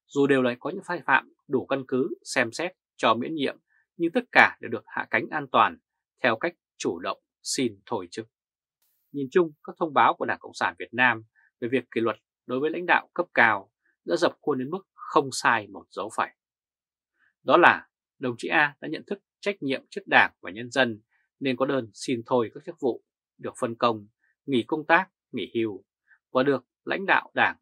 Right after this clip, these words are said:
Ban chấp hành Trung ương đồng ý. Điều vừa kể trên trái hoàn toàn với quy định số bốn mươi mốt. Theo đó, có hình thức kỷ luật là miễn nhiệm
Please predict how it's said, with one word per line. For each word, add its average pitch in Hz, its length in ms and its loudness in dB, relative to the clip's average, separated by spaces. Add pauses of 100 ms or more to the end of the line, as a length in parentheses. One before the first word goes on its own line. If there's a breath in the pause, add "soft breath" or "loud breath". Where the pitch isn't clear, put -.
Ban 135 180 0
chấp - 140 -6
hành 92 180 -2 (140)
Trung 123 180 -4
ương 107 240 -4 (140)
đồng 113 260 -8
ý. 98 300 -16 (840)
Điều 147 200 0
vừa 151 140 -2
kể 127 160 -4
trên 160 300 -6
trái 170 200 -2
hoàn 98 200 0
toàn 98 240 -2
với 110 120 -18
quy 160 120 -4
định - 160 -4
số 131 140 -10
bốn 139 160 -6
mươi - 20 -4
mốt. 214 140 -2 (200)
Theo 139 100 -2
đó, 120 260 0 (360)
có 185 180 2
hình 107 160 -4
thức 214 160 -6 (100)
kỷ 113 80 -2
luật 98 220 -6
là 87 240 -8 (440)
miễn 165 280 -4
nhiệm 165 200 -4